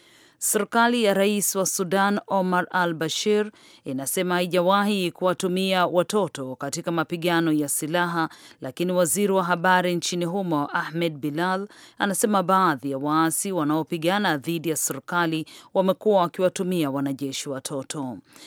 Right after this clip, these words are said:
Matamshi haya yamekuja baada ya Sudan na Umoja wa Mataifa kutia saini jana Jumapili mpango wa hatua za kuwalinda watoto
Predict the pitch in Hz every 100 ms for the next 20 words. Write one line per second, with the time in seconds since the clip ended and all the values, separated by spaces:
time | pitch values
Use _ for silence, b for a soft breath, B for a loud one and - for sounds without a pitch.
0 | B B 139 160 165 185 185 190 185 185
1 | 180 202 202 190 170 175 175 175 170 -
2 | 180 185 185 208 220 147 151 160 160 156
3 | 151 147 - 170 185 190 160 B B B
4 | - - 185 180 - 196 202 202 202 202
5 | 196 185 190 185 190 214 151 127 127 135
6 | 175 160 156 165 147 147 220 196 147 156
7 | - 170 151 165 160 143 131 - 180 170
8 | 175